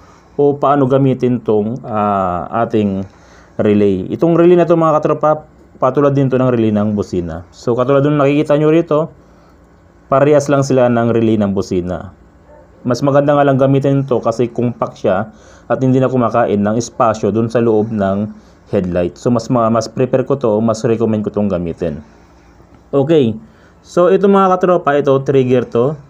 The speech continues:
Ayan, trigger ng relay yan. Kung nakikita nyo yung relay sa kabila, ito yung number eighty-five natin. Yan. Dito nakapwesto yung number eighty-five, trigger siya.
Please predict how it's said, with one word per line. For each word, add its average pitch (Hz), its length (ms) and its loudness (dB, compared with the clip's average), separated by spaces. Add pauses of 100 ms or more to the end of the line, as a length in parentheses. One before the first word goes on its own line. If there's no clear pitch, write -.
(120)
Ayan, 110 280 0
trigger 117 320 0
ng 117 160 0
relay 117 260 2
yan. 127 60 -2
Kung 120 120 0
nakikita 107 280 0
nyo 110 160 0
yung 107 40 0
relay 107 160 0
sa 107 160 -6
kabila, 101 280 -2
ito 151 240 -4
yung 143 260 2
number 123 460 0 (480)
eighty-five 113 480 -2
natin. 92 480 -6 (880)
Yan. 90 540 -4 (340)
Dito 123 240 0
nakapwesto 131 540 0
yung 113 100 0
number 113 320 0
eighty-five, 101 540 -2
trigger 107 340 0
siya. 85 320 -12